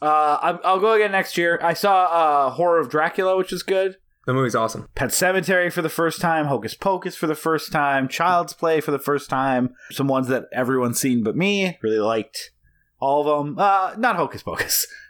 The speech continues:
Speaker 1: but my,
Speaker 2: <laughs>
Speaker 1: my daughter liked it. Uh, and then I'll, I'll mention two that were two of the highlights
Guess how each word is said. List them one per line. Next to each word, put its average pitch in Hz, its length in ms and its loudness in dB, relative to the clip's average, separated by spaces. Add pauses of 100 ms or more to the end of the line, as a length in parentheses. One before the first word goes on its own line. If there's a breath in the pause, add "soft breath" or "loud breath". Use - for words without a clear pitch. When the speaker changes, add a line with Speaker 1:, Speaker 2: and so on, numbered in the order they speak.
(160 loud breath)
Speaker 1:
but 127 280 -2
my, 117 260 0
Speaker 2:
<laughs> - 20 -4
Speaker 1:
my 127 140 0
daughter 101 260 -2
liked 80 220 -6
it. - 200 -10 (300 loud breath)
Uh, 139 440 2
and 170 100 0
then 175 240 0
I'll, 185 200 0
I'll 180 120 2
mention 196 640 -2 (640)
two 202 680 2
that 151 260 2 (120)
were 131 840 2 (120)
two 196 280 2
of 165 140 -2
the 143 80 4
highlights 110 1160 -2